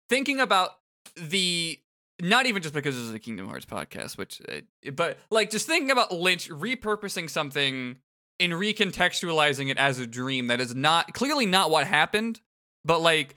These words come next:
there's a scene where the, the one-armed man explains a bunch of stuff and, like, and he's looking just off camera. He's not looking into the camera. That scene in the alternate ending is him talking to Harry and, and Dale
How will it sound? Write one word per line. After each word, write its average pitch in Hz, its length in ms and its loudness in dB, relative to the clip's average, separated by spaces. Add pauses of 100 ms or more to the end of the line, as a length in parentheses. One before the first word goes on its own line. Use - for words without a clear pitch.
(140)
there's 147 180 0
a 147 80 -2
scene 196 440 0
where 147 220 4
the, 135 180 2
the 135 120 -2
one-armed 147 460 0
man 135 200 2
explains 143 680 -4
a 143 40 0
bunch 143 240 0
of 139 80 -4
stuff 143 340 2
and, 127 200 0
like, 120 240 0 (260)
and 147 80 -6
he's 143 140 -4
looking 185 260 0
just 151 220 -2
off 147 260 2
camera. 113 360 0
He's 120 80 -6
not 143 140 -2
looking 151 220 -6
into 139 140 -4
the 117 100 -8
camera. 110 400 -6 (220)
That 214 300 2
scene 143 640 -4 (180)
in 254 120 0
the 240 120 2
alternate 190 360 0
ending 127 440 0 (200)
is 170 140 0
him 294 220 0
talking 196 640 -2
to 151 140 -2
Harry 151 520 2
and, 120 320 0
and 120 240 0
Dale 151 420 4